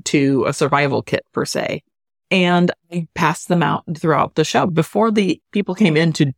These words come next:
to do the show, all the wedding professionals are set up and all of that. I might walk around and say, "Okay, are they there? Are they not?" If they're not there, I would just set it on the table or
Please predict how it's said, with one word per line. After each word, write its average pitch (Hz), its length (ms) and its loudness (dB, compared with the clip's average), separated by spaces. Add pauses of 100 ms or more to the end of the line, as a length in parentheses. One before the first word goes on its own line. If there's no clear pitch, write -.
(180)
to 143 340 -2
do 269 180 4
the 196 80 0
show, 123 500 0 (300)
all 175 180 2
the 147 320 0 (160)
wedding 143 300 0
professionals 135 500 0
are 131 140 0
set 131 240 -4
up 107 200 -8
and 139 140 -6
all 101 160 -4
of 110 80 -8
that. - 180 -8 (560)
I 165 140 2
might 151 640 0
walk 151 380 2
around 165 340 2
and 151 100 -2
say, 147 180 0
"Okay, 156 360 0 (380)
are 143 160 -2
they 135 120 2
there? 151 340 2
Are 202 60 2
they 135 140 0
not?" 165 220 2
If 175 60 -2
they're 170 100 2
not 180 180 0
there, - 160 2
I 160 80 0
would 190 140 2
just 160 180 -2 (220)
set 160 200 0
it 156 220 4
on 180 140 4
the 165 80 0
table 202 320 4
or 156 260 4